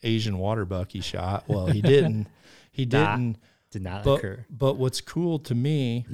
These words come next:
Speaker 2: <clears throat>
Speaker 1: is that you're actually coming into a space, and a lot of these, a lot of these things that are coming into archery now, especially app-based stuff,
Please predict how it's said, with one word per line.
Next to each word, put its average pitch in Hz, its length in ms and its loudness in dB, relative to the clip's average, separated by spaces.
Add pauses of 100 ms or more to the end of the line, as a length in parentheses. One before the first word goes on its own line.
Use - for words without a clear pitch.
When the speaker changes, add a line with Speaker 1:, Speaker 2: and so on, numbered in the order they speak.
(160)
Speaker 2:
<clears throat> - 240 -20
Speaker 1:
is 117 240 -4
that 107 440 -2 (760)
you're 139 400 0
actually 151 400 0
coming 143 600 -2
into 113 880 -2 (460)
a 107 580 -2
space, - 840 -2 (240)
and 113 180 -4
a 107 60 -2
lot 113 280 0
of 120 120 -4
these, 110 400 -4 (680)
a 117 60 -4
lot 113 340 -2
of 120 140 -4
these 110 400 -4 (140)
things 127 600 -2
that 120 100 -6
are 110 80 -2
coming 120 300 -2
into 107 220 -2
archery 110 380 -4
now, 101 260 -4
especially 117 540 -6
app-based 98 500 -6
stuff, 92 520 -8